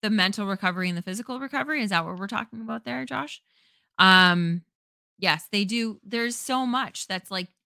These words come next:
intertwined, um, but it makes it very, it makes it difficult if you're only trying to focus on one. If you're trying to focus on the physical,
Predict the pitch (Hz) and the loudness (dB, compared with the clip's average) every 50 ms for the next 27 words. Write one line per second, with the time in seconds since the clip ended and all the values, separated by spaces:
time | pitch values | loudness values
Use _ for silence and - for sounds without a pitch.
0 | _ - 202 226 233 220 - 220 196 - - - - 208 220 202 175 156 160 160 | _ -6 -4 -4 -4 -4 -6 -8 -10 -10 -10 -4 -2 0 0 0 0 -2 -4 -8
1 | 151 180 202 - _ _ _ _ _ _ _ _ - 180 180 175 170 170 165 165 | -10 -12 -14 -14 _ _ _ _ _ _ _ _ -2 0 0 2 0 0 -2 -4
2 | 165 156 156 - _ _ _ _ _ - - 190 208 196 196 190 180 - 262 226 | -6 -10 -12 -18 _ _ _ _ _ -6 -4 -2 -2 0 -2 -2 -2 -4 -8 -8
3 | 214 - 185 175 170 180 185 185 190 185 - - 202 185 190 202 196 - 302 294 | -4 -2 0 2 2 2 2 0 -2 -2 -4 -6 -6 -4 -4 -6 -4 -6 -8 -8
4 | - - 240 262 - 277 _ - 220 190 175 - - 196 190 - - 196 196 - | -4 -6 -6 -4 -6 -10 _ -6 -6 -4 -4 -4 -4 -6 -6 -6 -4 -6 -6 -6
5 | - 202 208 214 220 220 220 - 220 208 185 190 185 180 - - 180 175 - 180 | -6 -6 -4 -2 -2 -2 -4 -4 -4 -2 -2 -2 -2 -4 -4 -6 -6 -6 -6 -8
6 | - 175 165 160 160 165 170 156 147 - 170 - 180 175 - - 185 190 214 247 | -10 -8 -10 -10 -8 -6 -6 -6 -6 -6 -8 -8 -8 -10 -8 -6 -4 -2 -2 -2
7 | 262 - - 208 202 - 196 196 190 170 175 170 170 165 - 185 180 208 208 - | -2 -2 -4 -4 -2 -2 -4 -4 -4 -4 -2 -4 -4 -6 -6 -6 -4 -4 -6 -6
8 | - 226 240 269 - | -4 -4 -4 -6 -6